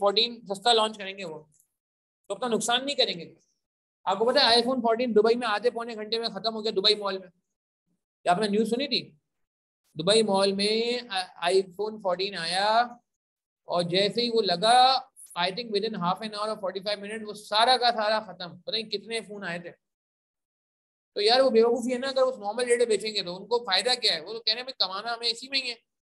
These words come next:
बात समझ रहे हैं? तो इसीलिए वो कहते हैं कि भाई, अपना नुकसान नहीं करेंगे, महंगा बेचेंगे, क्योंकि लोग महंगा लेने को तैयार हैं। अल्लाह माफ करे, लोग किडनी बेच के भी लेने को तैयार हैं। बेवकूफ़ है लोग, क्या कर सकते हैं। खैर,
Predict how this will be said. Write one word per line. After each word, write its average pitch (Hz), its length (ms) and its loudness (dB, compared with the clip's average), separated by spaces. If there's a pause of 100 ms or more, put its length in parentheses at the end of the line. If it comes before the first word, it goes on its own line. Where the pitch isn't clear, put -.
(1120)
बात 151 140 0
समझ 247 200 0
रहे 233 120 4
हैं? - 200 -8 (220)
तो 170 60 0
इसीलिए 247 260 2
वो 247 100 0
कहते 226 260 -4
हैं 254 60 -4
कि 247 60 -10
भाई, 247 120 -6
अपना 240 120 -12
नुकसान 220 360 -8
नहीं 240 100 -10
करेंगे, 254 160 -12
महंगा 247 300 -4
बेचेंगे, 180 220 -2
क्योंकि 190 180 -12
लोग 226 220 2
महंगा 214 220 2
लेने 214 200 -2
को 254 80 -4
तैयार 269 320 2
हैं। 165 140 -10 (560)
अल्लाह 214 200 6
माफ 226 180 2
करे, 240 180 2
लोग 240 220 4
किडनी 240 240 -6
बेच 233 200 4
के 247 80 -10
भी 262 100 -10
लेने 233 180 -6
को 247 100 -6
तैयार 277 320 4
हैं। 165 120 -10 (800)
बेवकूफ़ 240 360 0
है 254 60 2
लोग, 226 240 -2
क्या 226 140 4
कर 208 160 -4
सकते - 220 -20
हैं। - 80 -20
खैर, 156 280 -8